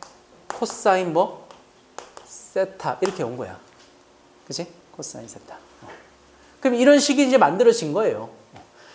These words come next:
근데 여기서 지금 원하는 게 지금 뭐예요? F의 삼 분의 파이를 구하랬으니까 요 세타 대신에 다 얼마를 넣어요? 삼 분의 파이를 다 집어넣어. 그치? 그럼 그때의 F 삼 분의 파이,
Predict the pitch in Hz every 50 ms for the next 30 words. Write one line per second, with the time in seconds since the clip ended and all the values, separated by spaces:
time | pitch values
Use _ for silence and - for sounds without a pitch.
0 | - - - - 262 254 240 262 277 262 294 226 254 254 247 202 190 226 269 277
1 | 262 254 233 247 226 240 214 185 156 131 110 113 - 190 208 202 - - - 185
2 | 151 117 92 - - - - _ _ _ _ _ - _ - - - - 302 302
3 | 302 269 294 277 277 254 262 - - 240 233 233 226 208 196 196 180 170 175 -
4 | 175 - 202 202 202 226 233 226 226 285 294 285 - 269 262 226 240 226 185 214
5 | 208 214 208 202 180 147 156 180 196 202 202 180 151 123 120 123 117 - - -
6 | - - _ _ _ _ _ _ _ _ - - - 285 269 254 254 277 254 247
7 | 240 233 - - 247 233 233 233 208 190 170 - - 170 175 175 147 110 104 -
8 | - - _ - - - - 110 - - _ _ _ _ _ _ _ _ _ _
9 | - - 254 240 214 - 247 - - 277 262 254 254 240 - 190 208 208 - -
10 | - 247 - 269 254 240 233 254 247 240 233 240 - 220 202 185 139 120